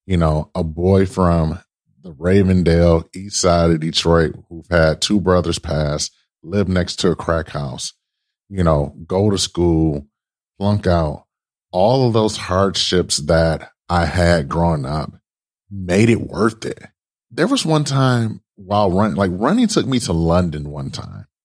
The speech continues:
And I was in London running around to each of the pubs looking for trickle pudding. Like, somebody told me, "Hey, you going to London? Like, go, a, a proper pub will have trickle pudding."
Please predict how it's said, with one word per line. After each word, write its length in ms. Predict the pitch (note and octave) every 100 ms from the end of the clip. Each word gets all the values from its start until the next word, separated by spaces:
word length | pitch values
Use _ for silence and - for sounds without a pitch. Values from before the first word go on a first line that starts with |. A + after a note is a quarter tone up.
| _ _ -
And 160 | G#2+
I 80 | B2+
was 200 | E3+ D#3+
in 100 | B2+
London 680 | G2 F#2+ G#2+ G#2 F2 D#2+ D#2 _ _ _ _ _ F2
running 400 | F#2+ B2 D#3 D3
around 800 | A2+ F#2+ F#2+ F#2 F2 E2 D#2 E2 _ _
to 120 | A2+
each 280 | A2 C3 -
of 60 | B2
the 80 | A#2+
pubs 720 | - F2+ D#2+ C2+ - - - _ _ _ A2
looking 260 | C3 C#3
for 160 | C3 F#2+
trickle 380 | - C#3+ B2+ G#2+
pudding. 460 | - G#2+ - - _ _
Like, 180 | G#2 -
somebody 400 | D#3+ D#3 C3+ A#2+
told 320 | - A2+ F#2
me, 80 | F#2
"Hey, 360 | G#2+ A2 F#2 D#2+
you 160 | F#2
going 200 | C3+ B2+
to 60 | A2+
London? 500 | A2+ A#2 A#2 A2 G#2+ _ _ _ F#2
Like, 220 | G2 - _ A2
go, 320 | B2 B2+ G#2 -
a, 140 | F#2+
a 80 | F#2
proper 380 | - - C3 A2
pub 380 | G#2+ B2 A2 G2
will 80 | F#2
have 240 | G2 D#2
trickle 320 | - A2+ F2+
pudding." 360 | E2 F#2+ C#2+